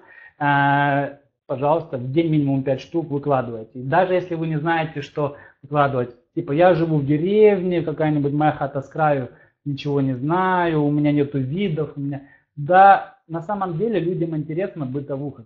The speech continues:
Как вы живете, что вы делаете, салат нарезаете, пожалуйста, елку украшаете, кота кормите, там, за уши, за лапы тягаетесь, с детьми, что вы вообще там,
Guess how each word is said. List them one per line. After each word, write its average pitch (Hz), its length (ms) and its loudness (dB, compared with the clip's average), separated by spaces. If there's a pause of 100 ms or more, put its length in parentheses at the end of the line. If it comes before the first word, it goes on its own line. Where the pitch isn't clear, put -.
Как 185 260 -2
вы 175 100 -2
живете, 143 300 -6
что 175 340 -4
вы 156 100 -4
делаете, 139 680 -4
салат 190 400 0
нарезаете, 160 640 -4
пожалуйста, 147 560 -6
елку 160 440 -2
украшаете, 143 600 -6
кота 180 400 -2
кормите, 139 480 -2
там, 131 260 -6
за 147 120 2
уши, 139 220 -4
за 131 140 -4
лапы 131 280 -8 (380)
тягаетесь, 139 600 -4
с - 20 -20
детьми, 185 680 -2
что - 240 -4
вы 180 80 0
вообще 175 480 4
там, 151 340 -4